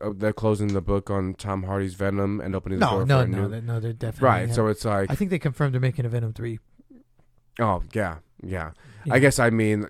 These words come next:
Speaker 1: closing the book on the possibility of his Venom being in the M-, but I think what they're doing
Speaker 2: I mean, there
Speaker 1: is
Speaker 2: could be var-, there's v-, Loki introduced variants.
Speaker 1: Oh God, that's a, that's, that would be nuts.
Speaker 2: And you could even have variants played by the same actor. Like,
Speaker 1: Yeah.
Speaker 2: remember we had that President Loki looking guy, and then we had n-,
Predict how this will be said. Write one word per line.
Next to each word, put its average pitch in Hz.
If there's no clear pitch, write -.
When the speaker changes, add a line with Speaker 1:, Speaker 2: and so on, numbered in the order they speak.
Speaker 1:
closing 101
the 95
book 95
on 95
the 82
possibility 90
of 85
his 95
Venom 87
being 87
in 85
the 85
M-, 90
but 113
I 117
think 113
what 110
they're 107
doing 107
Speaker 2:
I -
mean, 95
there -
Speaker 1:
is -
Speaker 2:
could 180
be 139
var-, 113
there's 180
v-, 98
Loki 180
introduced 120
variants. 117
Speaker 1:
Oh 110
God, 82
that's 90
a, 95
that's, 85
that 92
would 98
be 90
nuts. 85
Speaker 2:
And 143
you 156
could 165
even 151
have 139
variants 131
played 127
by 127
the 117
same 127
actor. 117
Like, 123
Speaker 1:
Yeah. 104
Speaker 2:
remember 131
we 127
had 127
that 113
President 123
Loki 127
looking 127
guy, 120
and 117
then 113
we 113
had 110
n-, 113